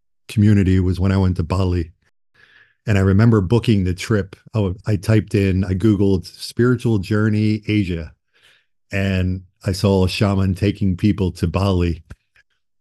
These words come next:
If you, if you've been to Bali, you understand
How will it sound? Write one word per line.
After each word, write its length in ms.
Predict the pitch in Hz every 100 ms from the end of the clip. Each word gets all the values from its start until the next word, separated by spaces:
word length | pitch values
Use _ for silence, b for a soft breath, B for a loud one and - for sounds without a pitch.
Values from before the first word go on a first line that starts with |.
| _ _ - - -
If 160 | 95
you, 260 | 95 92 95 -
if 180 | 104
you've 180 | 101 85
been 180 | 95 104
to 80 | 92
Bali, 440 | 92 98 98 92 95
you 100 | 92
understand 840 | 92 85 82 - 95 92 92 82